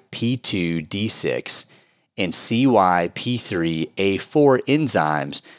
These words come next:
which include the antibiotics erythromycin, ciprofloxacin, and the antifungal fluconazole. Your differential diagnosis list may include malignant hyperthermia,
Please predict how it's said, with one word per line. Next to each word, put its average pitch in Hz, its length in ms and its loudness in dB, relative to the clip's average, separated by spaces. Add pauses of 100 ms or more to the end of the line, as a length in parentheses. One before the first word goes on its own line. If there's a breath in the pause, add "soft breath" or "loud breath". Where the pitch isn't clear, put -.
(220 loud breath)
which 107 200 -2
include 95 760 2
the 101 280 -2
antibiotics 98 840 2
erythromycin, 92 1200 0
ciprofloxacin, 92 1200 0 (380 soft breath)
and 90 160 -6
the 80 100 -2
antifungal 87 800 2
fluconazole. 82 920 -4 (1300)
Your 101 140 -2
differential 135 760 2
diagnosis 104 880 2
list 76 320 -2
may 90 340 0
include 85 520 -2 (560 soft breath)
malignant 110 540 2
hyperthermia, 104 880 -2